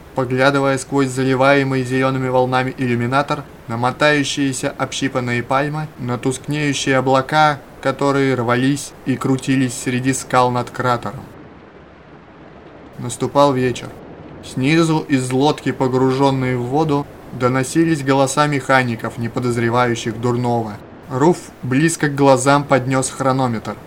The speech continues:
Сейчас же вытер рукавом потеющее стекло иллюминатора.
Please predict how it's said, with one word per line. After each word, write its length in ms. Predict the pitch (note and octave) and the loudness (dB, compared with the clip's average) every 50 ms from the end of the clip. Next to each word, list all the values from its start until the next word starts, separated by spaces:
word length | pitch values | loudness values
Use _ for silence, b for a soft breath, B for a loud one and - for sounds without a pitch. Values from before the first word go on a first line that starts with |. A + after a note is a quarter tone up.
| - - - - - - - - | -20 -20 -20 -20 -20 -20 -20 -20
Сейчас 440 | - - - B2 A#2 - C#3 C#3+ C#3 | -14 -8 -6 -6 0 2 4 4 4
же 160 | C3 C3+ C#3 | 4 2 0
вытер 400 | C3 B2 B2+ C#3 C#3 - C#3 B2+ | 0 0 0 0 0 2 2 2
рукавом 460 | C3 C3 B2 - C3 B2+ B2 C3+ C3+ | 2 2 0 2 2 2 2 2 0
потеющее 640 | C3 - B2+ A#2 - C#3 C3+ C3 B2+ - - C3 A#2 | 2 0 -2 -2 0 0 0 0 -2 -2 -2 -4 -4
стекло 360 | - - B2 - C3+ C3 B2+ | -4 -6 -6 -2 0 0 0
иллюминатора. 680 | B2+ A#2+ A#2+ B2 B2+ B2+ B2+ B2 A#2 A2+ - G#2+ A2+ - | 2 0 0 0 -2 -2 -2 -2 -4 -6 -8 -12 -14 -14